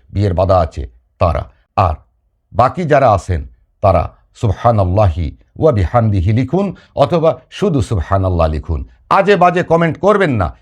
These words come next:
এতে আপনাকে চ্যানেল থেকে আউট করে দেওয়া হবে।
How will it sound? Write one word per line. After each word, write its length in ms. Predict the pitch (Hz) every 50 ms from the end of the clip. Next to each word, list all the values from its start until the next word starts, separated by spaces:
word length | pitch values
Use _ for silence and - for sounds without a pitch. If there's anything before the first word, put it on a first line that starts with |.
| _ _ _ -
এতে 460 | 156 196 202 - 190 135 87 71 - - _ _ _ _ -
আপনাকে 760 | 143 180 180 - - 196 202 190 196 202 196 196 - - _ _ _ _ _ _ _ _ _ _ _ _
চ্যানেল 320 | - 196 214 233 233 226 131
থেকে 380 | - 147 - 110 95 - - _ -
আউট 240 | 147 196 - -
করে 220 | - 147 143 131 113
দেওয়া 200 | 113 107 95 78
হবে। 280 | 71 92 87 78 -